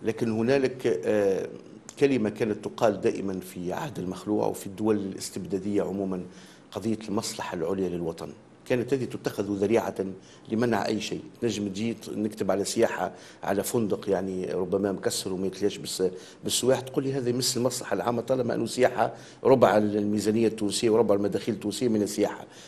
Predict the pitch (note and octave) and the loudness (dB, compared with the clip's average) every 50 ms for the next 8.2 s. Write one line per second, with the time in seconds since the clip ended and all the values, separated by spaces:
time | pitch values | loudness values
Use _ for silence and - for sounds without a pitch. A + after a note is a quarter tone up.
0 | - - - - G#2 A2 A2+ - - C3+ A#2 A2 - C3 - - A2 A#2+ C#3 C#3 | -20 -20 -8 -2 0 0 0 2 2 2 2 2 -2 -2 -2 0 2 2 2 0
1 | C3+ - C3 B2+ B2+ B2+ B2+ - - - - - - G#2+ G#2+ A2 A2 A2 A2 G#2 | 2 4 4 4 4 2 0 -6 -14 -20 -20 -8 -2 0 0 2 0 0 -2 -4
2 | A2 A2+ A#2+ G#2+ B2 C3 - D#3+ C3+ - - A#2+ A#2 A#2+ B2 - - A2+ A2 G#2+ | -4 -2 0 0 0 2 2 0 0 0 -2 -2 -2 -2 -4 -6 -6 -2 -2 -2
3 | G#2 - - A#2+ - - F#2 G2+ G2+ G2 - G#2 G#2+ B2+ A#2+ A#2+ G#2+ A2 G2+ - | 0 0 0 -2 -2 0 -2 -2 -2 -2 -4 -2 0 0 0 2 0 -4 -6 -6
4 | A#2 - - C3+ G#2 F2 - C3+ B2 - G#2 F2 - - - C3+ A#2 G2+ - - | -8 -2 0 0 0 0 -6 -10 -6 -6 -8 -6 -6 -6 -2 -2 -2 -2 -4 -8
5 | - - A2 G#2+ G#2+ - G2 F#2 F2 G#2 A#2 A2+ A2+ A2+ - - - - - - | -6 -4 -4 -4 -2 -4 -6 -6 -2 0 0 0 0 -4 -10 -16 -20 -20 -16 -12
6 | - A2 - - C#3 B2 A#2+ A#2 A2+ A2+ A2+ A2+ A2+ A2 A2+ A2 A2 A2 A2 A#2+ | -10 -10 -2 -2 0 0 2 0 0 0 0 -2 0 0 0 0 0 0 2 2
7 | A#2+ A2 A2+ A2+ A#2+ A#2+ A2+ A2 G#2+ G#2 - A#2 A2 G#2 G#2+ - G#2+ G#2 G#2 G2+ | 0 0 0 -4 -6 -4 -4 -4 -4 -4 -4 -4 -4 -6 -6 -6 -6 -4 -4 -2
8 | G2 B2 A#2 | -2 -2 -2